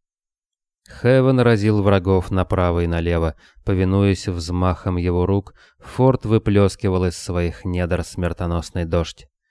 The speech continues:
Из обугленного холма выдвигались турели автоматических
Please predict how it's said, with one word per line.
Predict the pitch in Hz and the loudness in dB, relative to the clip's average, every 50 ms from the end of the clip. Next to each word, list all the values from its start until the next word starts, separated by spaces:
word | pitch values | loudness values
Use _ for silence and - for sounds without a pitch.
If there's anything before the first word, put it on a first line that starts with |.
| _ _ _ _ _ _ | _ _ _ _ _ _
Из | - 95 85 87 | -10 -8 -4 -2
обугленного | 92 92 90 104 98 101 101 104 101 98 98 98 98 95 | -2 -2 -2 -2 -2 0 0 0 0 0 0 0 -2 -2
холма | - - 98 92 95 95 98 104 104 | -4 -4 -4 -4 -2 -2 -2 -2 0
выдвигались | 101 104 98 101 98 95 101 101 98 95 95 - - | -2 -2 -2 -2 -4 -2 0 0 0 0 -2 -4 -6
турели | - - 120 104 92 92 90 87 | -6 -2 0 2 2 2 2 0
автоматических | 90 82 - - 95 90 90 85 - 90 - 90 85 - - - 90 - - | -2 -2 -4 -4 -4 -4 -4 -4 -6 -8 -8 -8 -10 -10 -10 -12 -12 -12 -12